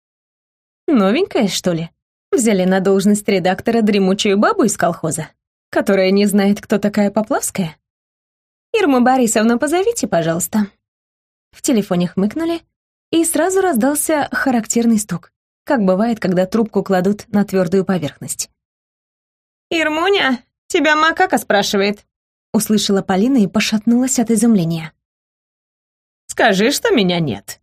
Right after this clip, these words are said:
ответила редакторша со своего места, но слышно было отчетливо. «А что так?» «Да по телефону не то удовольствие». «И то правда».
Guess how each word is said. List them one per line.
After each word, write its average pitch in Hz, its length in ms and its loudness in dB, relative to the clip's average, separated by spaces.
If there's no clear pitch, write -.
ответила 185 480 -2
редакторша 185 580 -4
со 233 140 -2
своего 226 360 0
места, 175 340 0
но 277 160 2
слышно 208 340 0
было 185 180 2
отчетливо. 156 520 -6
«А 262 180 2
что 190 360 -2
так?» - 320 -6
«Да 277 220 0
по 202 120 -4
телефону 226 580 0
не 190 180 2
то 208 160 0
удовольствие». 202 800 -2
«И - 60 0
то - 200 -2
правда». 185 480 -2